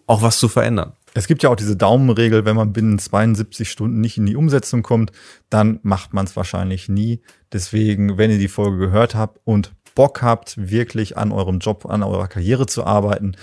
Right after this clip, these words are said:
Speaker 2: dann ist das Goodie natürlich der richtige Weg dazu.
Speaker 1: Kommen wir zur nächsten Folge.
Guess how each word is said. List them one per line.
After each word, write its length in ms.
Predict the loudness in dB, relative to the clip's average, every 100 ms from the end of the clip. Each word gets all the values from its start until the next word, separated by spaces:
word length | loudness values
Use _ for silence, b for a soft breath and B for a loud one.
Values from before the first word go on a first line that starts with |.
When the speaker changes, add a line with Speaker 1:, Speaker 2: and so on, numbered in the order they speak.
| B B _
Speaker 2:
dann 200 | 0 0
ist 140 | 0
das 140 | -2 -2
Goodie 220 | -2 0
natürlich 360 | -2 -2 -8
der 160 | -6 -6
richtige 380 | -6 -6 -8 -6
Weg 140 | -6
dazu. 260 | -8 -14 -20 _ _ _ _ _ _ _ _ _ _
Speaker 1:
Kommen 160 | 4 4
wir 60 |
zur 100 | 6
nächsten 260 | 4 6 4
Folge. 440 | 6 4 4 -2